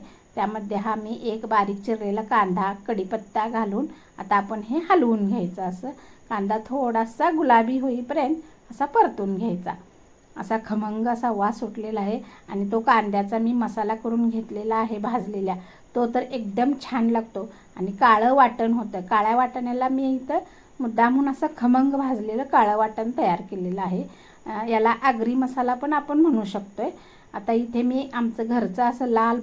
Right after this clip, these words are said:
भडक मिरची, बेडगी मिरचीचं बनवलेलं तिखट घरी आम्ही बनवतो, अ,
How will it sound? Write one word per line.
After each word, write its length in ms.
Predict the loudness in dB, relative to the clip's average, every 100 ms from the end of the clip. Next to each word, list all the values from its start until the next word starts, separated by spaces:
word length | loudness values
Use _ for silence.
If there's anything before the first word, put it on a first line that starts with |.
| -2
भडक 320 | -2 -2 -2
मिरची, 580 | 0 0 -2 -8 -8 -8 -18 -20 -20 -12 -2
बेडगी 360 | 0 0 0
मिरचीचं 560 | 0 0 -4 -8 -6 -2
बनवलेलं 500 | -2 -2 -4 -2 -4 -4
तिखट 260 | -4 -2 -4 -6
घरी 260 | -4 -2
आम्ही 220 | -2 -2
बनवतो, 640 | 0 0 0 -2 -4 -4 -6 -20 -20 -10
अ, 240 | -6 -4